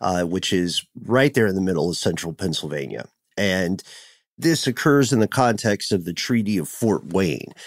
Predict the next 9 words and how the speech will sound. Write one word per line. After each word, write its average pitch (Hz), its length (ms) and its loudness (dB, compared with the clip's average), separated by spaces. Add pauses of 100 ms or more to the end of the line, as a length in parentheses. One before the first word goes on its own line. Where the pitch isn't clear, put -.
(200)
which - 220 -2
is 92 100 -2
an 95 80 2
agreement 117 600 4
signed 101 360 2
in 87 160 -4
eighteen 101 400 2
oh 87 100 2
nine 98 520 2